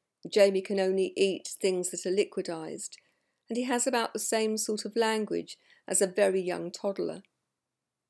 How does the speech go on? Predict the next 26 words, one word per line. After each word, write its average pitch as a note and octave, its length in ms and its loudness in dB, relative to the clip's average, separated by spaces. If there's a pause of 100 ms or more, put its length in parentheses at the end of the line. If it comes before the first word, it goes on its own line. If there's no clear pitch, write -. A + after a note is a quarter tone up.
(460)
Now, C4+ 140 8
I'm C4 160 8
not C#4+ 180 4
sharing A#3 440 4
this G#3+ 200 2
with A3+ 140 -2
you G#3 80 -2
to G#3 140 -6
make G3 240 -2
you - 40 -16
feel F3+ 200 0
depressed, A3 640 -2
quite - 300 -2
the A3 80 2
opposite. - 600 -2 (580)
I'm B3+ 180 4
sharing D4 460 2
it - 100 -2
with A3 220 -2
you F#3+ 180 -2
because A#3 340 0
at - 120 -6
the A#3 60 -6
heart C4+ 420 -4
of - 180 -6
this F3 360 -2